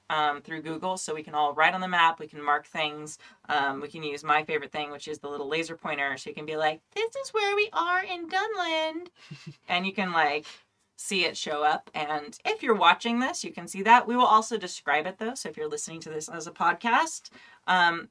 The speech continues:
there's a visual component necessarily just from the mechanics, but we will do our best to explain it so everyone is participating.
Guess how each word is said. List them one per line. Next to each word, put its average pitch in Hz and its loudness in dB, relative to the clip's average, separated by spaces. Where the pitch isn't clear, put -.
there's 247 4
a 262 -4
visual 277 2
component 254 0
necessarily 208 -2
just 190 -12
from 180 -8
the 175 -6
mechanics, 240 0
but 165 -8
we 208 -4
will 208 -8
do 175 -4
our 160 2
best 139 0
to 160 -4
explain 143 -6
it - -12
so 160 -8
everyone 143 -4
is 131 -10
participating. - -14